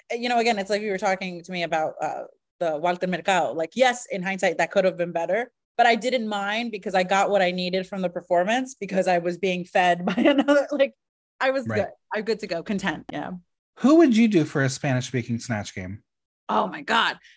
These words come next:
Speaker 1: We talk about this all the time because I'd probably do someone Spanish for Drag Race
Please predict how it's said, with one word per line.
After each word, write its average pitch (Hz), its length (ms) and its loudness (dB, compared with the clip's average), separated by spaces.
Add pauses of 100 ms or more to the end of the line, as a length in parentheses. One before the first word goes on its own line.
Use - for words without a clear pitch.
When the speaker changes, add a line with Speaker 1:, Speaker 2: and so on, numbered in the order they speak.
(260)
Speaker 1:
We 277 420 -2
talk 247 200 4
about 254 200 2
this 247 100 -6
all 196 160 0
the 190 80 -8
time 247 260 0
because 190 200 -2
I'd 185 140 -2
probably 220 280 -2
do 185 180 -10
someone 180 280 -6
Spanish 170 600 -6
for 185 120 -2
Drag 165 260 -2
Race 165 480 -8